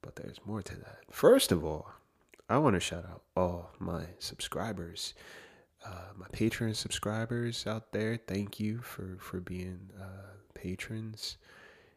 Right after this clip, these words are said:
And my Apple subscribers. I didn't realize how many subscribers I had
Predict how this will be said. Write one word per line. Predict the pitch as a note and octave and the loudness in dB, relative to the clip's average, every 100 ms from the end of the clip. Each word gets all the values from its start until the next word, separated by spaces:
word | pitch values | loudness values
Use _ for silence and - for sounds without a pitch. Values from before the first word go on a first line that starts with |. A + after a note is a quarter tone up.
| - | -8
And | F#2+ | -4
my | F2 - | -4 -4
Apple | - A2 B2+ G2+ | -2 0 4 2
subscribers. | - D#2+ - E2+ F2 F2+ - - - - - _ _ _ _ | 2 -4 -6 -8 -10 -14 -16 -12 -12 -12 -16 _ _ _ _
I | G#2 | 4
didn't | B2+ - | 4 4
realize | F#2 F2 G#2 F2 E2 - | 0 2 2 2 0 -4
how | - F2 | -4 -4
many | F2 E2+ E2 E2 E2 | -4 -4 -4 -6 -10
subscribers | - E2+ - - F2+ F#2 C3 G2+ E2+ | -10 -6 -4 -4 -4 -6 -4 -4 -6
I | F2+ E2+ - | -12 -12 -10
had | F#2 G2 - | -12 -14 -18